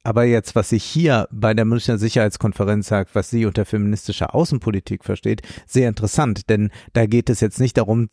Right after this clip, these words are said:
zu gucken, äh, wie viele Frauen können Karriere machen im Außenministerium. Und, äh, da geht es auch nicht darum, dass man, äh,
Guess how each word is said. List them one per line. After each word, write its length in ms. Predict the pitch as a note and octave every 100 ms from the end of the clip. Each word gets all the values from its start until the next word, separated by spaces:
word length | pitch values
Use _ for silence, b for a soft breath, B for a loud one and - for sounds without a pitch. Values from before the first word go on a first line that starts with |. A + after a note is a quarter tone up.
| _
zu 160 | - -
gucken, 480 | - C3 C3+ B2 A2+
äh, 180 | A2+ G#2
wie 140 | A#2
viele 240 | - A#2 A2
Frauen 360 | - G2 A#2
können 360 | A2 A#2 A2 G#2+
Karriere 440 | - A2 G#2 A2+
machen 300 | G#2+ G#2 A2
im 80 | F#2+
Außenministerium. 1160 | F2 D3 C#3 A2 G2 F#2 - F#2 E2+ F2+ G#2 F3+ B B B
Und, 380 | A#2+ A#2+ A2 B2
äh, 100 | A2
da 160 | A#2
geht 180 | A2 A#2+
es 120 | A2+
auch 80 | G#2+
nicht 180 | A2+ -
darum, 400 | G#2 A2 A#2+ A#2
dass 220 | A2+ -
man, 380 | G#2 G#2 G#2+ G2+
äh, 440 | A2 G#2 G#2 G2+